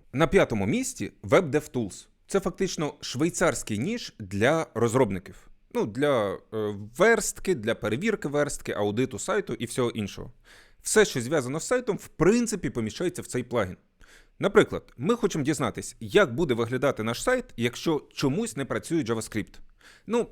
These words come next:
раніше це було більш актуально, зараз майже у всіх по замовчуванню включений JavaScript, але ми хочемо, щоб наш сайт не розвалювався, якщо він виключений.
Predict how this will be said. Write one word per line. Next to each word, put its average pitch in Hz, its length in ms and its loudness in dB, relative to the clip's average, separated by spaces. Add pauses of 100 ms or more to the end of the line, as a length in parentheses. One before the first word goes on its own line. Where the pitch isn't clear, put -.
раніше 170 400 2
це 147 120 -6
було 135 200 -2
більш 254 260 0
актуально, 101 480 -2
зараз 143 480 0
майже 131 320 -2
у 127 40 -2
всіх 127 340 -6
по 117 100 -2
замовчуванню 113 520 -4
включений 131 460 -6
JavaScript, 92 560 -8 (320)
але 160 420 4 (360)
ми 147 160 -2
хочемо, 170 340 0
щоб 120 200 -4
наш 127 220 -4
сайт 233 300 -4
не 147 280 -2
розвалювався, 113 680 0
якщо 139 300 -4
він 175 140 -2
виключений. - 540 -4